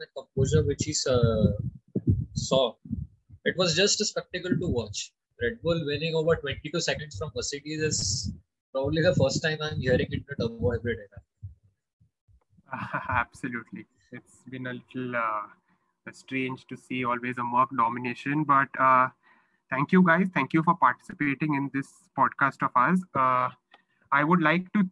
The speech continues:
Speaker 2: thank F one India, and, uh, we've also made an Instagram page. It's F one India. And our community podcasts and everything are available there. So do check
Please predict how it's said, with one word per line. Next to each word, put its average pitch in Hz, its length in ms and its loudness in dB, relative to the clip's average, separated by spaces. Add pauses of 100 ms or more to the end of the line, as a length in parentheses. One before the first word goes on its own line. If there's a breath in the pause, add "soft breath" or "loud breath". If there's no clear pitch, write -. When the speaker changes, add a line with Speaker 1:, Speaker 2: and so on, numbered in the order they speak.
(100)
Speaker 2:
thank 156 320 4 (220)
F 139 120 -4 (100)
one 170 260 4
India, 151 540 2
and, 139 380 -2
uh, 123 360 2 (100)
we've 139 160 -4
also 143 300 2
made 156 240 2
an 156 80 2
Instagram 147 600 -2
page. 147 300 -4
It's - 480 -14 (160)
F - 200 -8
one 147 200 2
India. 131 320 0 (880)
And 131 280 2
our 135 140 6
community 147 600 2
podcasts 143 600 2
and 131 180 -2
everything 147 500 -4
are 139 160 2
available 131 460 -4
there. 135 180 -2
So 170 180 -6
do 139 220 -6
check - 200 -12